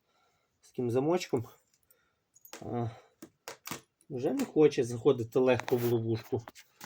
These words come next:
Ловушка з еластичного матеріалу, але все одно її не хочу дерти. Тому думаю десь знайти, е, замочки, які йдуть, е,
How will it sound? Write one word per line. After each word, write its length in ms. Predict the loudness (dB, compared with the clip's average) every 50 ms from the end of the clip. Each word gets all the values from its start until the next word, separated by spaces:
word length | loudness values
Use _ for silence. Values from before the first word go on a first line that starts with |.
| -20 _ _ -20 -16 -4
Ловушка 460 | -2 0 0 0 0 -4 -4 -4 -4 -2
з 80 | 2
еластичного 680 | 4 4 4 2 4 2 2 2 2 0 -2 0 2
матеріалу, 600 | 2 2 2 2 0 0 0 2 2 2 2 2 0 -4 -10 _ _ _ _ _ _ _ -20 _ _ _ _ _ _ _ -6 -4 0
але 200 | 2 2 2 2
все 180 | 0 -2 -6
одно 180 | -2 0 2 2
її 120 | 4 2
не 80 | 0 -2
хочу 300 | 0 -2 -2 -2 -2 -4
дерти. 360 | -2 0 0 0 0 0 0 0 -2 0 -2 -2 -2 -2 -4 -4 -8 -14 -16 -14 -14 -12 -14 -14 -14 -10
Тому 200 | -6 -4 -4 -4 -2
думаю 380 | -2 -2 0 0 0 0 0 -4 -8 -18 _ _ _ -8
десь 400 | -4 -2 -2 -2 -4 -6 -10 _ -14 -14 -14 _ _ _ _ _ _ _ _ _ _ _ _ _ _ _ _ _
знайти, 500 | -10 -6 -2 0 0 0 0 2 2 2
е, 100 | 2 2 -2 -8 -18 -20 -16 -12 -10 -6 -6 -4 -4
замочки, 580 | -4 -4 -2 -2 0 0 0 0 0 -4 -4 -4
які 260 | -2 -4 -4 -8 -12
йдуть, 400 | -6 -4 -4 -4 -4 -8 -16 _ _ _ _ _ _ _ _ _ _ _ _ _ _ _ _ _ _ _ _ _ _ _ _ -14 -10
е, 360 | -8 -6 -6 -6 -6 -6